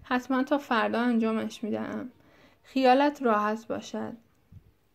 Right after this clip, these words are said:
اگر فقط به آنها نه بگویید، این شانس را از دست می‌دهید که آنها را با ملاطفت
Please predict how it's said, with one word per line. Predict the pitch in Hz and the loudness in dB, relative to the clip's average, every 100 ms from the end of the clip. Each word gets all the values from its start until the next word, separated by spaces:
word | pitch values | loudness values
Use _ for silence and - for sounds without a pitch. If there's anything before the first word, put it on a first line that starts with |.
| _ _ _ _ _ _ _ _ _ - _ _ _ | _ _ _ _ _ _ _ _ _ -20 _ _ _
اگر | 285 302 349 359 | 0 2 2 2
فقط | 311 240 233 247 | 0 0 -2 -2
به | 277 | -2
آنها | 233 226 240 | 0 0 2
نه | 262 247 254 262 | 4 4 4 4
بگویید، | 247 226 226 220 220 226 226 | 4 2 0 -2 0 -2 -4
این | - 262 | -4 -2
شانس | 294 - 302 294 - | -2 0 0 0 -2
را | 277 | 0
از | 220 220 | 2 0
دست | 226 220 233 - | 0 -2 -2 -2
می‌دهید | 233 226 220 220 208 220 | 2 2 0 -4 -6 -8
که | - | -6
آنها | 220 220 233 247 | -2 0 0 0
را | 294 | 0
با | 294 240 | 2 2
ملاطفت | 226 214 208 214 220 226 226 226 226 | 4 2 0 -2 -6 -4 -2 -2 -4